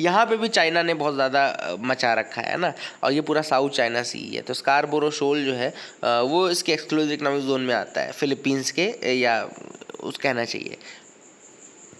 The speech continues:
Recently अगर क्या बताऊँ क्या क्या हुआ, तो दो हज़ार सोलह में arbitration decision आया था permanent court of arbitration का, अ, जिसने कि कहा था कि Philippines के पास exclusive rights हैं, लेकिन China ने arbitration में participate नहीं किया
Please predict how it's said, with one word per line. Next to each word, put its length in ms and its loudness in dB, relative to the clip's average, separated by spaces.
Recently 640 2
अगर 120 0
क्या 220 6
बताऊँ 380 0
क्या 120 4
क्या 160 2
हुआ, 100 4
तो 120 2
दो 140 4
हज़ार 160 4
सोलह 360 4
में 120 4
arbitration 720 2
decision 380 0
आया 160 2
था 240 0
permanent 440 2
court 220 2
of 140 2
arbitration 680 -2
का, 220 2
अ, 200 4
जिसने 320 2
कि 120 -4
कहा 220 2
था 120 2
कि 160 0
Philippines 600 0
के 80 0
पास 340 2
exclusive 560 0
rights 380 2
हैं, 140 0
लेकिन 220 0
China 520 4
ने 200 2
arbitration 840 2
में 220 0
participate 720 0
नहीं 440 -2
किया 340 2